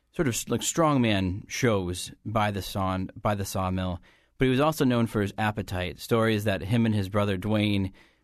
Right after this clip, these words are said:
go into a church bean dinner and order five admissions per person and then eat everything in sight. So it's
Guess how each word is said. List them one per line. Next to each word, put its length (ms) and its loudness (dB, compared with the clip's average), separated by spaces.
go 280 2
into 640 0
a 480 -4
church 480 -2
bean 400 2
dinner 520 -2
and 340 -2
order 320 -2
five 640 -2
admissions 680 0
per 140 0
person 520 0
and 140 4
then 160 0
eat 200 0
everything 420 0
in 80 -2
sight. 400 -8
So 340 -2
it's 460 -6